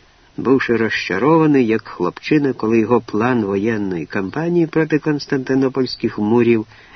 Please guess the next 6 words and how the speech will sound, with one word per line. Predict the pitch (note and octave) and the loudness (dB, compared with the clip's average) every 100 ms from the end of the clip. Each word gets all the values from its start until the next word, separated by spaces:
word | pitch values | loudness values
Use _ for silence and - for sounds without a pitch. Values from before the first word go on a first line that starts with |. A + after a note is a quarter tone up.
| - | -4
відкинули. | F#2 A2+ A#2 - A2 E2+ C#2 - _ _ _ _ _ _ _ _ _ _ _ _ _ _ _ _ E2+ | 0 0 -2 -4 -4 -4 -10 -14 _ _ _ _ _ _ _ _ _ _ _ _ _ _ _ _ -2
Неодружений | G#2 C3 E3 G#3 F3+ F#3 F3 | 2 4 4 4 4 4 4
імператор | D#3+ D#3 E3+ E3 D#3 C#3 - | 4 0 0 0 0 0 -4
Константин | - A#2 - - A2 G2 C3 B2+ A#2+ A2 - _ _ - | -2 -2 -2 -2 -2 2 4 4 2 -2 -8 _ _ -6
Одинадцятий | G2 F#2+ G#2+ A2+ G#2+ - E2 E2 | -4 0 0 0 -2 -6 -6 -6
Палеолог, | - G2+ F#2+ F#2 F#2+ G#2+ C3+ - - | -4 -4 -2 -2 0 0 0 -4 -18